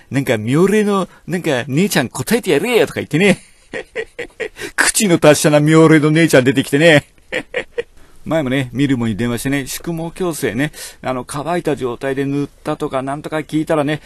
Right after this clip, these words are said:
やっぱり濡れた状態で塗らないと髪の毛に対して薬の作用が、刺激が強すぎる。ほんでもって浸透圧がどうのこうのって言いやがんだよ。浸透圧ってね、ここで使うかよってんで、頭が混乱しちゃったんだよ、こっちがね。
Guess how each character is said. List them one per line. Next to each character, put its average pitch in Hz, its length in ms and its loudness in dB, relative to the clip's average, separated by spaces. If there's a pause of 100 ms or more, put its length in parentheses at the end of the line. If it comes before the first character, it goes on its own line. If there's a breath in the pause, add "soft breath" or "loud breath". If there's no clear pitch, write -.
(100 loud breath)
や - 80 -14
っ - 20 -16
ぱ 151 60 -4
り 143 60 0
濡 139 180 -2
れ 175 140 2
た 175 180 0
状 170 260 0
態 170 280 2
で 170 100 0
塗 165 160 -2
ら 165 120 4
な 165 120 2
い 160 80 -2
と 151 100 -2
髪 147 280 -4
の 165 100 -4
毛 151 120 -4
に 143 80 -4
対 135 140 -2
し - 40 -8
て 131 100 -8
薬 156 380 -4
の 156 120 -4
作 160 280 -4
用 143 180 0
が、 127 100 -4
刺 147 160 -4
激 147 240 0
が 156 100 4
強 160 220 -2
す 151 120 -8
ぎ 156 120 0
る。 139 100 -6 (400 loud breath)
ほ 135 60 -10
ん - 20 -4
で 156 60 -2
も 151 80 -2
っ 147 40 -8
て 143 80 -2
浸 170 280 0
透 170 200 2
圧 143 120 0
が 131 80 0
ど 143 120 0
う 165 40 2
の 175 60 0
こ 170 100 0
う - 20 4
の 170 60 0
っ - 40 -6
て 135 80 -2
言 - 20 4
い - 20 4
や 131 60 4
が 127 100 2
ん 123 40 -2
だ 110 100 2
よ。 90 100 0 (260 loud breath)
浸 - 460 -2
透 269 220 -4
圧 196 160 -4
っ - 40 -12
て - 80 -2
ね、 147 80 -2
こ - 140 -6
こ - 120 -2
で 302 100 0
使 - 320 2
う 302 60 2
か 254 100 2
よ 185 80 6
っ - 20 -14
て 165 100 -2
ん 151 40 0
で、 160 80 6
頭 240 260 2
が 196 100 0
混 214 180 2
乱 220 80 6
し - 40 2
ち - 40 2
ゃ - 20 2
っ 196 40 0
た 214 100 6
ん - 20 2
だ 170 40 2
よ、 151 40 4
こ 139 60 2
っ - 20 0
ち 160 120 0
が 143 80 6
ね。 151 200 2